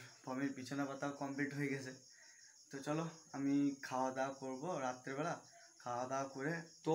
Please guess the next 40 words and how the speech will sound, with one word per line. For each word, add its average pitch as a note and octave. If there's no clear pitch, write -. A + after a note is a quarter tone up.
অনেকটা C#3+
সন্ধে C#3
হয়ে D#3
গেছে, F3
তো D#3
মাল E3+
পুরো F#3
load D3
করে F3+
আমি C3
এবার C#3+
খাওয়া C3
দাওয়া D3
করে D#3
শুয়ে B2+
পড়বো। A2+
এখন A#2+
আর C#3+
আমার C#3+
কোনো D3+
কাজ A#2
নেই, A#2
খালি C3+
ওই C#3
মালগুলো C3
load C#3+
করার D3+
কাজ। C3+
তো D3+
চলো, E3
ভিডিওটা C#3+
আমি D3
এখানেই D#3
শেষ D#3+
করছি। D#3+
যদি F3
ভিডিওটা D3+
ভালো C3+
লাগে D#3
তোমাদের, D#3